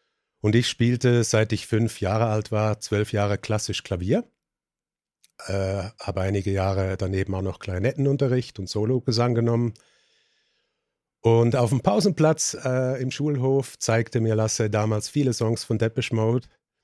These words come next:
was uns musikalisch sehr schnell verbunden hatte, weil ich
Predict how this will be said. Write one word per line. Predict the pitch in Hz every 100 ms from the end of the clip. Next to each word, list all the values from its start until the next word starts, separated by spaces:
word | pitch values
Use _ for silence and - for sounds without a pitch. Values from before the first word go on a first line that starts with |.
| _ _ _ _ _
was | 110
uns | 113 -
musikalisch | 110 117 - 117 120 -
sehr | 120
schnell | 107 113 113
verbunden | 107 107 135 117 85
hatte, | 95 117 98
weil | 98 101 101
ich | 98 - - -